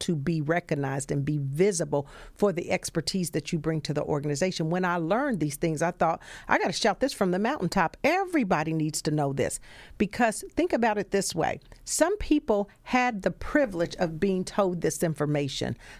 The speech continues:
The masses do, does not. So if you don't know what you don't know,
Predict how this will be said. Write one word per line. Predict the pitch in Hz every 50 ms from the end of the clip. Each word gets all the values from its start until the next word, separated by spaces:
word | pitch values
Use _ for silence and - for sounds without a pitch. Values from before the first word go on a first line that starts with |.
| - -
The | - 190
masses | 185 196 196 220 254 302 330 311 - - - 165 151
do, | 165 160 160 170 170 170 - - -
does | 165 185 175 151
not. | 151 180 180 165 117 - - - - - - - - - - - - - -
So | - - - 233 214 196 190 190 - - 233 - - -
if | - 214 202 - -
you | 226 302 427 494
don't | 415 349 339 277
know | 208 196 233 277 269 202 160 175 208 196 -
what | 170 170 202 247 - - - -
you | 233 214
don't | 170 147 196 190 202 - -
know, | 143 160 190 240 233 151 - - 165 170